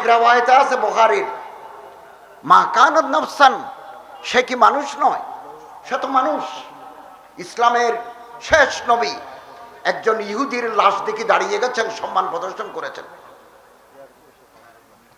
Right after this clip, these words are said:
মানুষের হাত ভাঙি দেওয়া, পা ভাঙি দেওয়া, চোখ তুলে ফেলা জীবন্ত ব্যক্তির আল্লাহর কাছেও গুনাহ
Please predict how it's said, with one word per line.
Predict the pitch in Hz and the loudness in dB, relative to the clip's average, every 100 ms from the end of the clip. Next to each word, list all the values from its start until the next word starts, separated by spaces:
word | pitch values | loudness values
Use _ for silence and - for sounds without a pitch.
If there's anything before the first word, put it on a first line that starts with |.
| _ _ _ _ _ _ _ _ 120 _ _ _ - | _ _ _ _ _ _ _ _ _ _ _ _ -6
মানুষের | 147 202 240 - 240 233 226 - - - | 2 2 2 2 4 4 2 -10 -12 0
হাত | 220 202 | 0 2
ভাঙি | 202 220 226 | 0 2 2
দেওয়া, | 226 202 175 | 6 6 4
পা | - 208 | 4 4
ভাঙি | 220 226 - | 6 4 2
দেওয়া, | 190 143 - - - - - - - - | 2 2 -2 -4 -12 -16 -18 -20 -16 -4
চোখ | 220 220 226 | -2 -2 -4
তুলে | 233 226 | -2 -2
ফেলা | - 135 - - - - - - | -2 -2 -2 -6 -14 -18 -14 -8
জীবন্ত | 214 208 190 196 | -2 -2 0 -2
ব্যক্তির | 190 196 180 156 - - - - - - | -2 -6 -8 -10 -12 -20 -20 -20 -6 0
আল্লাহর | 185 - | 2 4
কাছেও | 233 226 240 240 | 4 2 2 0
গুনাহ | 202 233 | 2 4